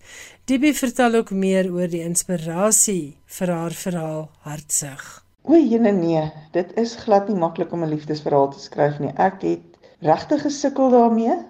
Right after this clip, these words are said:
Speaker 2: Ek haal my hoed af vir mense soos Elsa en Sofia Kap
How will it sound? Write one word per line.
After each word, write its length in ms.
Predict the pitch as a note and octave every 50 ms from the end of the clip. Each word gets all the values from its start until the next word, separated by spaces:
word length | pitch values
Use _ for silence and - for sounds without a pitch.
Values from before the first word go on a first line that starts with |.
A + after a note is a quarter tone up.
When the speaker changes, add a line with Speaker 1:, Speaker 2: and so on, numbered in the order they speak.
| - - -
Speaker 2:
Ek 160 | - E3+ F#3+ -
haal 200 | D3+ D#3 F3 F#3+
my 140 | G#3 G3+ F#3 D3+
hoed 220 | D3+ F3+ - - -
af 260 | - F3 F3 - -
vir 220 | - - - F3+
mense 400 | F3 G#3+ A3 D#3+ F3 F3 - G#3
soos 380 | G3 - D#3 D3+ D3+ - - - - - - _ _ _ _ -
Elsa 640 | F3+ F#3+ G3 G3+ G3 G3 G#3 G3+ G3+ F3 F3 - -
en 480 | D3 D3 C#3+ C#3+ D3 D3 D3 - D3+ - -
Sofia 420 | - - F#3 F#3+ G#3 G#3 F#3+ F3
Kap 460 | - - - F#3+ F#3 F#3 F#3 - -